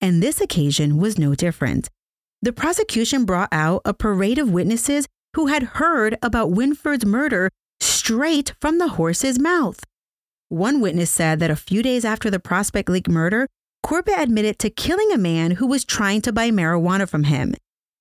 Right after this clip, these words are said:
Not only was Corbett just yapping, he actually showed the witness the alleged murder weapon, the knife. And then he even went as far as showing the man an alleged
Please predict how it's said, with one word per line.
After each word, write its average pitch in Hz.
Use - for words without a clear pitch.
Not 180
only 269
was 185
Corbett 165
just -
yapping, 156
he 226
actually 330
showed 208
the 240
witness 190
the 262
alleged 190
murder 175
weapon, 147
the 233
knife. 311
And 320
then 381
he 269
even 370
went 349
as 330
far 165
as 196
showing 277
the 349
man 170
an 226
alleged 226